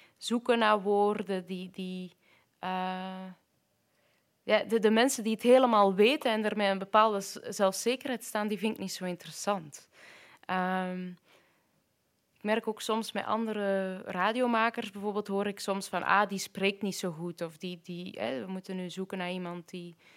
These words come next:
die het goede verhaal vertelt." Maar dat, dat, dan denk ik altijd, "Hè?" Ik heb juist altijd het idee dat je iedereen wel kunt interviewen. Als je maar,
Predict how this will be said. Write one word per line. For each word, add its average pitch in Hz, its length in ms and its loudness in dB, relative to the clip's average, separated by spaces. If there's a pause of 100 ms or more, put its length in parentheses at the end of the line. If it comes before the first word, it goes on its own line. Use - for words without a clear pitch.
(220)
die 180 180 -16
het 185 120 -12
goede 196 280 -4
verhaal 175 480 0
vertelt." 185 480 -6
Maar 190 80 -6
dat, - 220 -4
dat, - 120 -10 (120)
dan 196 240 0
denk 202 160 -4
ik - 60 -6
altijd, 196 240 -6
"Hè?" 240 240 -10 (840)
Ik - 140 -10
heb 254 140 4
juist 233 220 6
altijd 240 240 4
het 233 80 2
idee 214 160 6
dat 214 140 0
je - 220 -6
iedereen 226 480 2
wel 196 200 4
kunt 196 460 -4 (160)
interviewen. 175 720 -2
Als - 120 -4
je - 100 -12
maar, 180 300 0